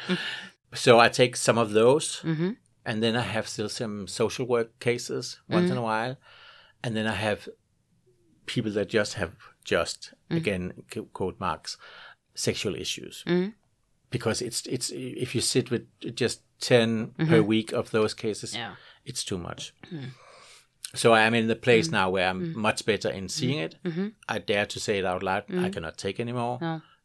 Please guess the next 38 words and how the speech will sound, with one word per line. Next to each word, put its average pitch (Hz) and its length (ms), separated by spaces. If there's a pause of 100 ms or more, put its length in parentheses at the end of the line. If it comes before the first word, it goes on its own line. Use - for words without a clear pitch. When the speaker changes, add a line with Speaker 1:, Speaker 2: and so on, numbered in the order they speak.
(120)
Speaker 1:
My 104 140
limit 92 280
is, 85 200
is - 160
Speaker 2:
This 170 140
Speaker 1:
full. 135 120
Speaker 2:
is 156 80
enough. 147 400
Speaker 1:
Yeah. 95 220
Speaker 2:
Yeah. 156 200 (340)
Mm. 170 180 (220)
Speaker 1:
And 120 160
I 113 80
need 113 260
to 113 60
do 101 140
some 98 400 (600)
fun 104 300
stuff 90 320
as - 140
well. 85 160
Speaker 2:
Yeah. 85 80
Speaker 1:
So 101 180
it's 98 100
Speaker 2:
Yeah. 226 220
Speaker 1:
either 98 160
just 90 260
sexual 117 280
stuff, 113 240
but 110 120
it's 180 140
Speaker 2:
Mm. 113 60
Speaker 1:
also 110 200
that 101 180
I'm 95 280 (400)
a 113 120
tillidsrepræsentant 110 1120
Speaker 2:
Mm. 208 240